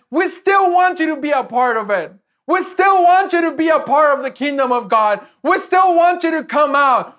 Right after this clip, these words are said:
We're still going to love on you. We're still going to care for you. We're still going to reach out to you. We're still gonna be there for you. We're still going to love you. But we are doing everything so that you can be a part of the kingdom of God.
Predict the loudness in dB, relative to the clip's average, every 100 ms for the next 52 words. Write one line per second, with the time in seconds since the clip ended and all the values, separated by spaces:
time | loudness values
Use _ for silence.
0 | -6 -2 -2 0 0 2 2 0 0 0
1 | 2 0 -2 -4 -2 -2 -4 -10 -6 -4
2 | -2 0 0 2 2 2 -2 -4 0 0
3 | 0 -2 0 -2 -2 -6 _ -4 -4 -2
4 | -2 0 0 0 0 -2 -2 -4 -2 0
5 | 0 -2 -4 -2 -4 -6 _ -4 -4 0
6 | 0 2 2 0 0 -4 0 0 2 0
7 | 0 0 -2 -4 -8 -6 -6 0 0 0
8 | 2 0 0 -4 -2 0 0 -2 -2 -2
9 | -6 _ _ 0 0 0 0 2 2 2
10 | 0 0 0 -2 -6 -2 0 2 0 -4
11 | -4 -6 -8 -12 _ _ _ _ _ -14
12 | -10 -8 -8 -10 -10 -10 -10 -10 -12 -4
13 | -2 -2 -6 _ _ _ _ -16 -14 -18
14 | -16 -14 -14 -16 -18 -18 -20